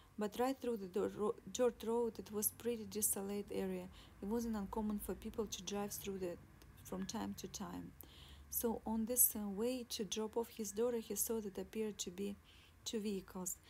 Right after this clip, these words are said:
At first, he didn't think too much. However, stopped, he spoke to the man he identified being white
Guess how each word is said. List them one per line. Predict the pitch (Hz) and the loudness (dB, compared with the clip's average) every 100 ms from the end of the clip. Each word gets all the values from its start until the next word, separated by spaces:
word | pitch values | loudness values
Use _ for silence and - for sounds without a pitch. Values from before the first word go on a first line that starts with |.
| - - | -14 -8
At | 196 | -4
first, | - 277 - | 2 2 2
he | 233 | -2
didn't | 202 233 226 208 | -2 0 0 2
think | - 247 233 - | 4 4 2 -2
too | - | -6
much. | 185 175 175 - - - - - - - - - - - - - - - - | -4 -6 -8 -10 -12 -20 -20 -20 -20 -20 -20 -20 -18 -18 -18 -20 -20 -8 0
However, | 214 233 254 | 6 6 8
stopped, | 254 - 247 - | 6 6 2 0
he | - 208 | -4 0
spoke | - - 233 - | 2 4 4 2
to | - 196 | -4 -2
the | 196 | -2
man | 202 226 220 | 0 0 -2
he | - | -4
identified | 190 190 190 - 220 196 | -4 -4 -6 -2 -2 0
being | 190 185 | -2 -2
white | 202 220 226 | 0 0 -2